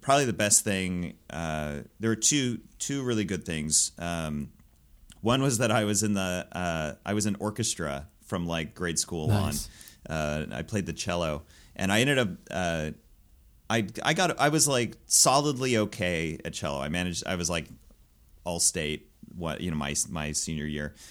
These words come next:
Speaker 1: but I really loved it, and it, I feel like it, it taught me how to, how to take a thing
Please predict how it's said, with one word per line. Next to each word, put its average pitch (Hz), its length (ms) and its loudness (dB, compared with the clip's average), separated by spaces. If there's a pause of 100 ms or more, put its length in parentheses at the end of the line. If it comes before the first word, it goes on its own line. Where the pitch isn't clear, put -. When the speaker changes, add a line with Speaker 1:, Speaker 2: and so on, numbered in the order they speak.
(120)
Speaker 1:
but 113 100 4
I - 20 6
really 143 260 6
loved 107 340 2
it, 69 280 -6
and 90 160 -4
it, 87 200 -4
I 92 80 -2
feel 117 160 -2
like 117 240 -2
it, 98 240 -6 (340)
it 101 160 -6
taught 113 220 -2
me 110 100 0
how 101 200 -2
to, 87 160 -4 (300)
how 92 380 -6
to 85 680 -2 (440)
take - 420 -2
a 90 80 -4
thing 101 580 0